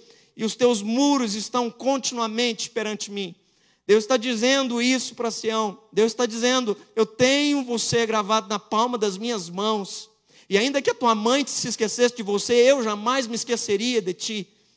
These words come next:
O Senhor não se esquece de nós. Nós somos alvos da preocupação do Senhor. O Senhor tem cuidado de nós. Os recursos que eu e você temos é porque o Senhor colocou nas nossas mãos, como Ele colocou nas mãos de Elias. O nosso Deus é um Deus que zela por nós.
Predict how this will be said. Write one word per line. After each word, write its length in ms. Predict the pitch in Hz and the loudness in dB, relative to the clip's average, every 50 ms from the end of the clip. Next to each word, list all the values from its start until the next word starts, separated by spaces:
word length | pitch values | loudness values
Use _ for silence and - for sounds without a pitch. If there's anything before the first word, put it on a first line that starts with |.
| _ _ _ _ _ - | _ _ _ _ _ -10
O 60 | - | -6
Senhor 400 | - - 233 233 233 247 254 254 | -4 -2 0 0 2 2 2 2
não 80 | 254 240 | 0 -2
se 120 | - 233 | -4 -6
esquece 400 | 202 - - - 220 233 233 220 | -8 -4 0 0 0 0 0 -4
de 120 | - 190 175 | -6 -8 -4
nós. 500 | 170 180 208 208 196 170 - - - - _ _ - | -2 0 0 0 0 -2 -6 -8 -10 -12 _ _ -8
Nós 120 | 190 196 - | -6 -6 -4
somos 320 | - 240 226 196 180 190 | -4 -4 -4 -4 -2 0
alvos 320 | 202 226 262 262 226 220 | 2 2 2 2 0 -2
da 100 | 185 208 | -4 -6
preocupação 640 | - - 220 226 220 - 202 185 175 - 214 214 214 | -2 0 0 0 0 -2 -4 -6 -6 -6 -6 -6 -6
do 60 | 196 | -6
Senhor. 460 | - - 180 180 190 196 202 190 175 - - _ _ - | -6 -6 -6 -4 -2 -2 -2 -2 -4 -8 -14 _ _ -8
O 60 | 180 | -6
Senhor 280 | - 220 214 226 233 | -4 -2 0 0 0
tem 160 | 233 240 240 226 | 0 0 -2 -2
cuidado 460 | - 220 190 165 208 220 233 240 185 | -4 -6 -4 -2 0 0 0 0 -2
de 80 | 196 | -4
nós. 320 | 196 185 190 202 208 196 165 | -4 0 0 0 0 0 -2
Os 80 | 170 | -2
recursos 500 | 196 220 220 214 - 240 277 294 285 - | 0 0 0 -2 -2 -2 0 0 0 0
que 80 | - 240 | -2 -2
eu 100 | 247 254 | -2 0
e 20 | |
você 320 | 233 415 415 - - 214 202 | 0 0 0 0 0 -2 -4
temos 580 | - - 226 233 247 262 262 240 214 190 - - - - - | -4 -2 2 4 4 4 4 2 0 -4 -6 -8 -12 -8 -6
é 80 | 220 | -6
porque 260 | 208 - 233 - 240 | -4 -4 -2 0 0
o 60 | 233 220 | 0 0
Senhor 380 | - 247 226 214 226 240 240 | 0 -4 -2 2 2 2 2
colocou 340 | 233 247 226 220 - - 233 | 4 2 2 2 2 0 -2
nas 160 | 240 233 202 | -2 -2 -2
nossas 320 | 202 226 214 - 214 190 190 | -2 -2 -2 -2 -4 -4 -2
mãos, 260 | 208 226 247 233 - | -2 -2 -2 -2 -2
como 160 | 233 240 226 | -2 -2 -2
Ele 120 | 240 214 | -2 0
colocou 340 | - 392 240 220 - 233 233 | 2 2 2 2 2 0 0
nas 160 | 226 214 196 | 0 -2 -2
mãos 240 | 185 220 226 240 220 | -2 0 0 0 0
de 60 | 208 | 0
Elias. 640 | 214 190 185 214 220 226 220 180 160 - - - _ _ _ _ _ _ _ - | 0 0 0 0 0 0 0 0 -2 -4 -8 -10 _ _ _ _ _ _ _ -4
O 100 | 208 202 | -4 -2
nosso 400 | 208 220 240 233 226 - 233 220 | 0 0 0 0 0 -2 -4 0
Deus 340 | 180 214 220 220 208 202 | 4 6 6 6 6 4
é 60 | 196 214 | 0 -4
um 100 | 226 220 | -4 0
Deus 240 | 196 214 214 196 | 2 2 2 2
que 120 | - 220 202 | -2 -6 -8
zela 320 | 180 196 208 214 202 190 | -6 -4 -2 -2 -2 -2
por 160 | - 190 180 | -4 -4 -4
nós. 420 | 170 175 165 151 151 - - - | -4 -4 -4 -4 -6 -10 -12 -14